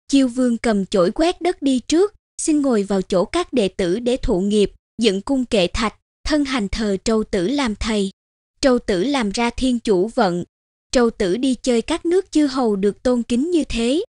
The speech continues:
đâu giống như Trọng Ni bị đói ở nước Trần, nước Thái, Mạnh Kha bị khốn ở nước Tề,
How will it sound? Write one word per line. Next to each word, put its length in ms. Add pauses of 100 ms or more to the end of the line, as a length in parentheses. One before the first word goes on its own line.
(140)
đâu 140
giống 280
như 160
Trọng 340
Ni 160
bị 200
đói 240
ở 180
nước 320
Trần, 260 (300)
nước 200
Thái, 360 (300)
Mạnh 240
Kha 240
bị 200
khốn 300
ở 180
nước 340
Tề, 280